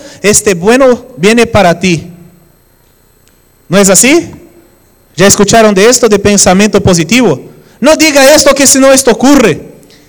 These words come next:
Cuando yo era niño, decían que si tú hablabas el nombre del diablo, si hablabas diablo, el diablo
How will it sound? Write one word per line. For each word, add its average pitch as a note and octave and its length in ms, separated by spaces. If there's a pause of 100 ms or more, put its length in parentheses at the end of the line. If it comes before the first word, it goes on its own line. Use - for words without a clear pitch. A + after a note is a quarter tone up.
Cuando G#3 240
yo A3 100
era A3 640 (300)
niño, B3 500 (260)
decían F#3 360
que A3+ 100
si G#3+ 120
tú A#3 160
hablabas A#3 680
el F#3 160
nombre A3+ 280
del G#3 180
diablo, A3+ 500
si G#3+ 120
hablabas G#3+ 300
diablo, A3+ 400
el B3 80
diablo C#4 600